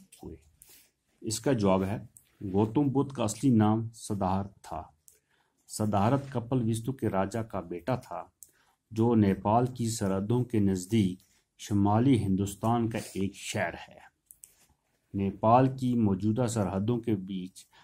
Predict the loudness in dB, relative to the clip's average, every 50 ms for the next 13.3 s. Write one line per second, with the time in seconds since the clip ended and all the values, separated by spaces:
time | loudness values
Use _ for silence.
0 | _ _ _ -2 0 0 2 2 2 2 4 4 4 2 2 2 2 2 2 2
1 | 0 -2 0 0 2 2 2 0 -2 -2 -4 -4 -4 -6 -12 _ _ _ -20 -20
2 | _ _ _ _ _ _ _ 0 2 2 4 2 2 0 -2 -4 -2 -2 -2 0
3 | 2 0 0 -2 -2 -2 0 2 2 2 2 0 -2 -2 -2 0 0 0 0 -2
4 | -4 -6 -8 -10 -10 -8 -8 -8 -10 -10 -12 _ _ _ _ -14 -14 -14 -14 -14
5 | -8 -4 -4 -4 -4 -4 -6 -8 -6 -6 -8 -8 -6 -8 -8 -8 -8 -14 -20 -20
6 | -20 _ _ _ _ _ _ _ _ _ _ _ _ _ _ _ _ _ -20 -20
7 | -20 -20 _ _ _ _ _ _ _ _ -20 -20 -20 _ _ -8 -8 -6 -6 -4
8 | 0 2 4 6 6 6 6 4 4 4 6 6 6 6 4 2 0 -4 -10 -16
9 | _ _ _ _ _ _ _ _ _ _ _ _ -20 _ -20 -20 _ _ _ _
10 | _ _ _ _ _ _ _ _ _ -8 -2 2 2 4 6 8 8 8 8 8
11 | 8 6 6 6 6 6 6 6 4 2 2 0 0 0 0 0 0 2 4 4
12 | 4 4 4 4 4 4 4 4 4 4 4 4 0 -2 -4 -4 -6 -6 -8 -10
13 | -12 -8 -6 -6 -6 -6